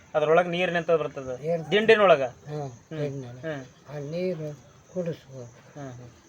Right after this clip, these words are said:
Speaker 1: ಕುಡಿಯೋ, ಆ ದಿಂಡಿನೊಳಗಿರೋ ನೀರು ಕುಡಿಯೋದ್ರಿಂದ ಪಿಡ್ಸ್ ನಿವಾರಣೆ ಆಗುತ್ತೆ.
Speaker 2: ನಿವಾರಣೆ.
Speaker 1: ಹಾ, ಹಾ, ಹಾ. ಈ ಬಾಳೆ ಎಲೆಯೊಳಗ ಊಟ ಮಾಡ್ತಾರಲ್ಲ ಅಜ್ಜ, ಅದ್ರ ವಿಶೇಷ ಏನು?
Speaker 2: ವಿಶೇಷ ಅದ್ರದ್ದು ನಮ್ಗೆ ಈಗ ಬಾಳೆ ಎಲೆ ಊಟ ಮಾಡೋದ್ರಿಂದ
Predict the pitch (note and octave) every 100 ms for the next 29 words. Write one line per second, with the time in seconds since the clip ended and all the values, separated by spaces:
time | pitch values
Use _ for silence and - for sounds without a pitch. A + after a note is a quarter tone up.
0 | _ E3 E3 F3 F3+ D#3+ C3 C#3+ D3+ C#3
1 | C#3+ F3 G3 F#3+ F#3+ F#3+ F3+ G3 F#3 F#3+
2 | F#3+ F3+ B3 A3 G3+ G3+ G3 F#3+ F3+ E3
3 | D3 F3 D#3 C3+ B2 A#2+ B2 - - -
4 | C3 B2+ A#2 B2 C3+ - - - A3 A#3
5 | G#3 F#3 F3 E3 A3+ B3+ A#3 C4 B3+ A#3+
6 | A#3+ A#3+ B3 A#3+ A#3 A#3 A#3+ A3 A3+ G#3+
7 | G#3+ G3+ A#3 B3 A#3+ A3+ A3 E3+ C#3+ D#3+
8 | D#3+ A#3 G#3 A#3 A#3+ A3+ A3 G3+ G#3 A3+
9 | A3+ G#3 G#3 F#3+ F3 E3+ F3 E3+ E3 F#3+
10 | G#3 G#3+ G#3 G#3 G3+ F#3+ G3 F#3+ F#3+ F#3+
11 | F3+ F3 E3+ E3